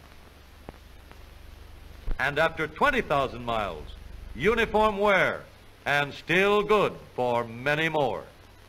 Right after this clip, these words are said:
For durability, the linings must be hard, uniform, and unaffected by moisture. All else being equal, long life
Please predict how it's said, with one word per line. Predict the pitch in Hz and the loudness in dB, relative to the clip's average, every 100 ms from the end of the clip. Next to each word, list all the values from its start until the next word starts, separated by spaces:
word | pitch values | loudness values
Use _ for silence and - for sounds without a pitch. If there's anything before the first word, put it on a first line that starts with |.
| - - - - - - - - - - - - - - - - - - - - - - - - - - - - - - - - - - - - - - - - - - - | -20 -20 -20 -20 -20 -20 -20 -20 -20 -20 -18 -4 -4 -4 -20 -20 -12 -2 -2 -4 -20 -20 -20 -20 -20 -20 -20 -20 -20 -20 -20 -20 -20 -20 -20 -20 -20 -20 -6 -6 -6 -16 -4
For | 180 208 | 2 2
durability, | 247 277 240 190 147 175 208 - - - - - | 4 2 4 4 2 2 0 -2 -16 -16 -14 -2
the | 123 | -2
linings | 131 202 180 202 220 139 | 2 2 2 0 -4 -4
must | 160 156 | -4 -2
be | 139 | -4
hard, | - - 214 226 226 180 170 - - - - - | -2 2 4 6 4 0 -12 -14 -20 -20 -20 -16
uniform, | 95 139 226 233 226 226 233 226 196 - - - - | -4 0 2 2 2 4 4 0 -6 -14 -18 -16 -4
and | 139 131 - - | -2 -2 -4 0
unaffected | 196 196 190 180 185 139 | 2 2 0 0 0 0
by | 160 156 | 2 2
moisture. | 147 131 - 101 76 - - - - - - - - - | 2 0 -2 -12 -12 -16 -20 -18 -10 -4 -4 -6 -20 -4
All | 147 214 254 | 2 4 6
else | 233 233 233 | 6 4 2
being | 185 196 165 | 0 2 0
equal, | 151 107 127 196 - - - - | -2 -2 -2 -2 -4 -18 -20 -6
long | 131 190 247 233 | 0 4 4 4
life | 196 220 | 4 2